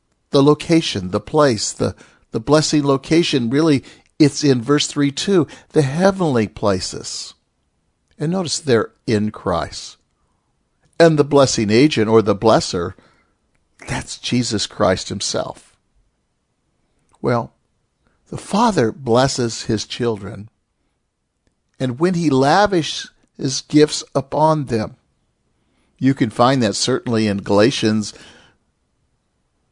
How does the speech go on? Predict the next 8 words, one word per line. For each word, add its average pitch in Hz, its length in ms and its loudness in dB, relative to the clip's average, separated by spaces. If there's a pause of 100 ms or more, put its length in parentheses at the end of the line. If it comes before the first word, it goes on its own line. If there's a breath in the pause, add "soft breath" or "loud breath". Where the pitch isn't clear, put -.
(400)
You 123 120 -2
can 117 140 -4
find 135 340 2
it 123 140 0
in 110 160 2
Genesis 123 520 -2
fifty 123 380 -2
twenty. 123 540 -2